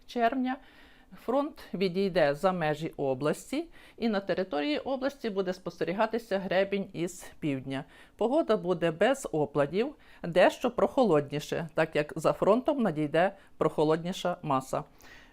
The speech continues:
Е, в дні, в ночні години температура одинадцять-шістнадцять, а в день двадцять один-двадцять шість. Вітер північно-східного напрямку п'ять-десять метрів за секунду. Наступну добу,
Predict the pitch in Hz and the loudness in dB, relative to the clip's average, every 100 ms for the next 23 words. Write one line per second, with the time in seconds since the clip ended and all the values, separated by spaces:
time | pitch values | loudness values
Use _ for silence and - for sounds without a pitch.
0 | - 160 160 165 175 254 247 180 190 233 | -10 -4 0 0 2 2 4 0 2 0
1 | 233 202 185 165 165 151 175 175 180 185 | 0 0 2 2 2 0 -2 0 2 2
2 | 170 151 160 160 151 139 147 - 147 185 | 2 2 2 0 0 -2 -4 -8 -6 -2
3 | 202 294 349 - 165 160 196 294 330 - | -2 -2 -4 -2 -2 0 -2 -2 -6 -12
4 | 156 175 175 170 - 160 214 254 - 151 | 0 0 0 -2 -2 2 2 0 -8 -2
5 | 156 185 - 196 - 131 - - - - | 2 4 2 -4 -6 -8 -10 -20 -20 -8
6 | 185 320 285 - 175 190 196 160 - 175 | 0 0 0 0 -2 -2 -4 -8 -4 -4
7 | 147 151 151 160 160 302 302 311 311 151 | -4 -6 -2 -2 -2 -4 -4 -4 -2 -2
8 | 147 190 233 196 147 - 175 160 151 - | 0 -2 -2 -6 -6 -6 -8 -6 -6 -4
9 | 185 - 135 131 139 - - - - - | -6 -6 -6 -6 -8 -10 -20 -20 -20 -20
10 | _ _ _ - - 190 196 - 339 285 | _ _ _ -20 -12 -2 -2 0 -2 0
11 | 170 165 147 139 | 0 0 0 -4